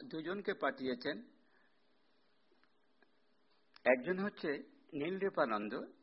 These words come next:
যোগেন মহারাজের নাতি, আর একজন হচ্ছে মন্মথ ভট্টাচার্য রাজুদের স্বামী।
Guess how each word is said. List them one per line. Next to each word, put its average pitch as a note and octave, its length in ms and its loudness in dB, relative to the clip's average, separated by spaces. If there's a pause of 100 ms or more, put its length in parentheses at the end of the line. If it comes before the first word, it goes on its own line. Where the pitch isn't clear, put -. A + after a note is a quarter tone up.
(240)
যোগেন F3+ 300 2
মহারাজের C#3+ 380 0 (1000)
নাতি, - 400 -2 (3750)
আর D#3 160 10
একজন G3 400 2
হচ্ছে F#3 400 0 (760)
মন্মথ F3+ 360 -2
ভট্টাচার্য B2+ 640 -4 (520)
রাজুদের A2+ 480 -2 (560)
স্বামী। - 360 -4